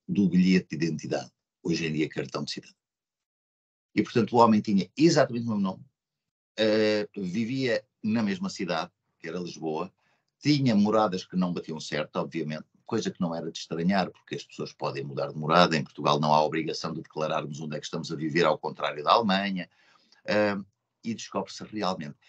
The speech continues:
E agora a parte de orgulho. E porquê que se descobre que não era a mesma pessoa e havia um erro de número do cartão de cidadão. Porque o estagiário, muito pormenorizado a estudar tudo,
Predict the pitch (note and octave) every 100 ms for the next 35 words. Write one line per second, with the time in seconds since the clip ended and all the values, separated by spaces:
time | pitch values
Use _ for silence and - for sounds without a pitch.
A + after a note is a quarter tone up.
0 | - - F2 F#2+ F2+ E2+ F2 - F2 -
1 | F#2 F#2 - F2+ F#2+ G2 F#2 F2 - _
2 | _ - F#2+ - - F#2 - - A2+ -
3 | - - F#2+ - - - F#2 F2 E2+ F2+
4 | _ _ - D#2+ D#2+ E2 E2+ D#2+ D#2 D#2+
5 | D#2+ D2+ - E2 D#2 D2+ D2+ D#2 D2+ D2
6 | D2+ - - D#2+ D#2+ D#2 - D2 D2+ E2
7 | F#2 D2 C2 _ _ - C#2 C2+ C#2 B1+
8 | B1+ C2+ C2 C2+ C2+ - - _ _ _
9 | _ _ _ _ _ _ _ _ - -
10 | B2+ - A#2+ G2 D#2+ - - - _ _
11 | _ _ _ _ _ G2+ F2+ F2 F2+ D3
12 | D#3 - - G2+ G#2+ G2 G2 G#2 G2 E2+
13 | E2 - E2 E2 D2+ - D2+ C2+ C2+